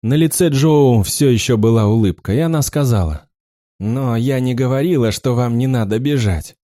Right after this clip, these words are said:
Учебный год только начался, а вы уже успели подраться с соседом по комнате. Вы очень перспективны, поэтому ваш тест должен быть сложнее, чем у остальных, так как у вас огромный потенциал. К тому же,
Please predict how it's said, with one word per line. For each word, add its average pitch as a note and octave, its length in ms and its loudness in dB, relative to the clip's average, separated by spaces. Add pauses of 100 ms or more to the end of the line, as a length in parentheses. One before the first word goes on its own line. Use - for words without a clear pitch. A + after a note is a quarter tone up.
(120)
Учебный G3 500 -2
год F3+ 260 0
только F3+ 300 0
начался, A2+ 600 -2
а A#2 40 -4
вы C3+ 140 -2
уже B2 180 0
успели B2 440 -2
подраться B2 640 -4
с - 40 -8
соседом A2 600 -6
по A#2+ 160 -6
комнате. D2+ 500 -10 (280)
Вы D#3 240 -2
очень C#3 360 -2
перспективны, A#2+ 960 -6 (240)
поэтому B2 380 -2
ваш B2 240 -2
тест D3 260 -2
должен C3 360 -2
быть A#2+ 160 -2
сложнее, C3 520 -4
чем A2+ 240 -4
у A2 60 -2
остальных, G#2+ 580 -4
так - 180 -6
как C#3+ 160 -2
у B2 80 0
вас B2+ 260 -2 (160)
огромный B2 640 -2
потенциал. G#2+ 800 -6 (300)
К - 80 -20
тому C3+ 280 -2
же, A2+ 260 -2